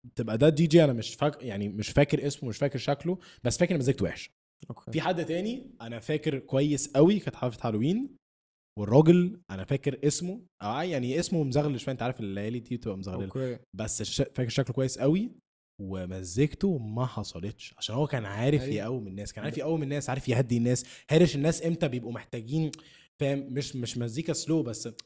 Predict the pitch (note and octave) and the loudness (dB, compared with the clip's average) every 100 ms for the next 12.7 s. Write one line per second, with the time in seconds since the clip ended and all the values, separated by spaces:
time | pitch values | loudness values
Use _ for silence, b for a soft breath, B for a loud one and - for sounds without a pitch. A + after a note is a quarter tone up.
0 | A#2 A2+ B2 D3 D#3 - - A2 A2+ E3+ | -6 -4 -4 -2 -4 -4 -10 -8 0 2
1 | F3 F3+ F3 B2 A2+ A2+ A2+ C#3+ D3 C#3+ | 2 -2 -6 -8 -6 -4 -2 0 2 2
2 | B2 - C#3 C#3+ D#3+ C3 C3 D3 D3 C3 | 0 -4 -6 -4 -4 -4 -4 -2 -2 -2
3 | B2 C3 C3+ C3 D3+ C#3 B2+ A#2 - C#3+ | -4 -4 -4 -4 -4 -2 -4 -6 -8 -4
4 | D3 B2 B2 C3 B2+ A#2+ A2+ A#2+ A#2 A2+ | -2 -4 -6 -6 -4 -6 -6 -8 -8 -6
5 | A2 A2 A2+ - - - C#3+ E3 B2 A#2 | -6 -8 -10 -10 -6 -6 -4 -6 -6 -6
6 | G#2+ G2 - _ _ - F#2+ G#2 G#2 G2+ | -8 -12 -20 _ _ -12 -10 -8 -8 -12
7 | - - A2+ A2 G#2+ - - D3+ F3 C#3+ | -14 -10 -8 -6 -6 -8 -2 0 0 -2
8 | A#2 A2 A2 A2 A2 A2 A2 - A2 - | -4 -6 -6 -6 -6 -6 -8 -10 -14 -16
9 | - D3 D#3 D3+ B2 C#3 C#3+ C#3+ - A#2 | -8 -2 0 0 -2 -2 -2 -2 -4 -6
10 | A2 B2+ C3 A#2+ - C3+ C#3 B2 A2+ - | -6 -8 -8 -8 -10 -6 -4 -4 -8 -8
11 | G#2 A2+ C#3+ C#3 B2+ A#2+ A#2 A2 A2 B2 | -8 -4 -4 -2 -2 -2 -4 -4 -4 -4
12 | A2+ G#2+ G2+ A2 G#2+ _ | -4 -6 -8 -8 -10 _